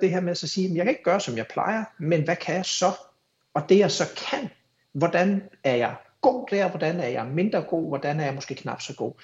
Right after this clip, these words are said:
For så kan jeg forholde mig ind i det og sige, "Hold fast, jeg har været god i dag." Yes, men hvis jeg skal reflektere på, hvordan jeg var før korisen-,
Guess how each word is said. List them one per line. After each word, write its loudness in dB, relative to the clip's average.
For 0
så -2
kan -2
jeg 0
forholde 4
mig 0
ind 4
i 4
det 2
og 2
sige, -2
"Hold -2
fast, -4
jeg 0
har 0
været 0
god 6
i 2
dag." -4
Yes, 2
men 2
hvis 0
jeg -4
skal 0
reflektere -2
på, 2
hvordan 0
jeg -2
var -2
før 2
korisen-, -2